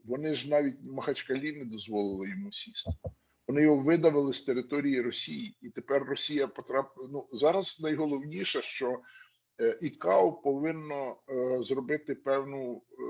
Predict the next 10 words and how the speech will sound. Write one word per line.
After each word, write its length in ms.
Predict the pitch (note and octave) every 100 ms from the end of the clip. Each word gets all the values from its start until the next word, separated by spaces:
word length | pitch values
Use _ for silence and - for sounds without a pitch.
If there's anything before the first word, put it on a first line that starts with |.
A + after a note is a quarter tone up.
| B2
резолюцію 640 | A#2+ C3+ C#3+ C3+ - A2+
з 100 | -
цього 200 | - G2+
приводу. 420 | - G#2 F#2 - - -
Ну, 100 | -
це 280 | C#3 A#2+ -
Міжнародна 560 | B2+ B2+ C3+ C3+ A#2+ A#2
організація 800 | A2 A#2 A#2 A#2 A2+ - G#2 G2 - - - - _
цивільної 420 | - A#2+ A#2+ B2
авіації. 640 | A#2+ B2 A2+ - - -